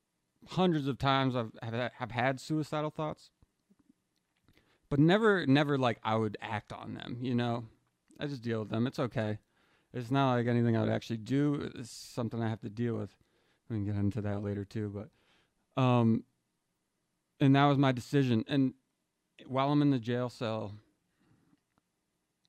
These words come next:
in the middle of that decision, I had,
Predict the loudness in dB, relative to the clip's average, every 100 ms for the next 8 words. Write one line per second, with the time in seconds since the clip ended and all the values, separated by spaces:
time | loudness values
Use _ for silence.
0 | _ _ -6 -2 0 2 2 0 -2 -6
1 | -8 -10 -8 -8 -8 -16 _ _ _ _
2 | _ _ _ _ _ _ _ -10 -6 -4
3 | -2 -2 -4 -8